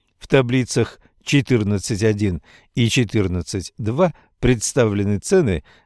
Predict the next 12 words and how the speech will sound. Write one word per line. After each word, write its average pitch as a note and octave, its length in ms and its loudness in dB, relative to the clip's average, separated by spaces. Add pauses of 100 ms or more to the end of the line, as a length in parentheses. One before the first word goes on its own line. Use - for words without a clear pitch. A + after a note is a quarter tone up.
закрытия A2 720 2
торгов G2+ 500 -2
акциями F#2+ 680 0 (240)
в - 80 -20
тысяча A#2 400 0
девятьсот G2+ 480 -2
семьдесят F#2+ 520 -6
первом D#2+ 440 -4
году G2 340 0 (560)
и A#3+ 140 4
соответствующие D3 1200 0 (340)
показатели. D#2+ 920 -2